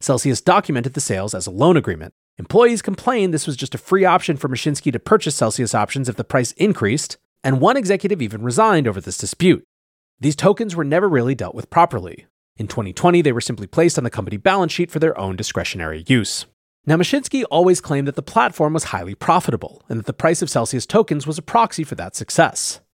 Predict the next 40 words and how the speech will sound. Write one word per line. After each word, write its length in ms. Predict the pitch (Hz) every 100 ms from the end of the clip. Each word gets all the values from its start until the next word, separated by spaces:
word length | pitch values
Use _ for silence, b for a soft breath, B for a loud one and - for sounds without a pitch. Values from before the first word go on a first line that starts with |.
| _ -
Customers 440 | 110 - 113 98
were 100 | 107
induced 280 | 104 123 -
to 60 | -
purchase 400 | - 185 165 -
and 140 | 113
use 180 | 185 202
Celsius 360 | 185 170 185 165
tokens 400 | 180 170 180 101
as 80 |
collateral 480 | - 151 190 185 151
for 140 | - 160
loans 260 | 92 95
within 220 | 110 -
the 60 | 82
platform. 680 | - 151 156 101 82 147 - _ _ -
The 80 | 104
D 140 | 117
O 80 | 110
J 140 | 107
alleges 500 | 98 143 196 123 127
that 100 | 120
Mashinsky 480 | 117 135 117 - 110
knew 240 | 113 220
the 100 | 220
company's 400 | - 113 107 101
investment 400 | 98 95 98 117
strategy 440 | 110 104 90 101 101
was 180 | 101 98
not 260 | 160 208
successful 460 | - 127 110 - 98
enough 340 | 90 120 - _ -
to 60 | -
pay 220 | - 160
out 140 | 147
the 80 | 151
rewards 380 | 117 104 107 104
promised 360 | - 202 190 -
to 40 |
customers, 720 | - 90 - 90 107 160 -